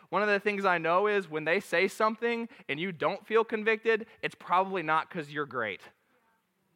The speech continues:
<laughs> It's most likely because you don't understand or you have a hard heart. And so let these words speak to you from Paul and ask yourself,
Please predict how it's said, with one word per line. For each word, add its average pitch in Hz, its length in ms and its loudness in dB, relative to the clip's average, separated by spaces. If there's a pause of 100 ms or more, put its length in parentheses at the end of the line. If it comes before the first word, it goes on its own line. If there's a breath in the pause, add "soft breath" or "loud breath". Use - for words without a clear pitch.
(200)
<laughs> 196 60 -8 (600 loud breath)
It's 190 140 0
most 226 180 4
likely 220 160 4
because 208 260 0
you 185 120 -4
don't 185 320 4
understand 190 920 0 (120)
or 190 240 2
you 165 120 -6
have 156 140 0
a 139 80 -4
hard 135 260 -2
heart. 110 300 -2 (640 soft breath)
And 147 80 -14
so 185 160 -2
let 180 320 -2
these 233 240 -8
words 160 640 -6
speak - 480 -12
to 123 80 -12
you 110 160 -8
from 110 220 -14
Paul 120 320 -2 (220 loud breath)
and 143 220 -6
ask - 380 -2
yourself, 123 600 -8